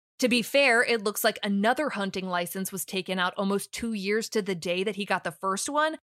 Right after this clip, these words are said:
so either it was on auto renew or his report got crossed with someone with the same name, but it was never renewed again after that. For eight more months,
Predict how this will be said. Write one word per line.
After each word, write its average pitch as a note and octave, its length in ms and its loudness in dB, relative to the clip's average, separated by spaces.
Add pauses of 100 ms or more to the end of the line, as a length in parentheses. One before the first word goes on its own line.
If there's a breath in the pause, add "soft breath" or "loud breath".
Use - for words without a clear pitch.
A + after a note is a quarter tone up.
(100)
so C#4 220 0
either B3 260 6
it A#3 80 4
was A3+ 120 0
on G#3 240 4
auto C4 280 6
renew B3+ 380 2
or A3 260 2
his C4+ 240 -4
report A3 360 0
got G3+ 160 2
crossed F#3+ 340 0
with F#3 100 -6
someone F#3+ 320 0
with F3+ 100 -6
the F3+ 80 -6
same F3 320 -2
name, C4 380 4 (200)
but A#3+ 140 6
it C#4 80 0
was C4 160 -2
never C#4 300 6
renewed A3 380 2
again F#3+ 280 0 (100)
after F#3+ 360 0
that. E3 460 -10 (680)
For D4 320 2
eight F4+ 300 2
more B3+ 320 6
months, F#3+ 480 2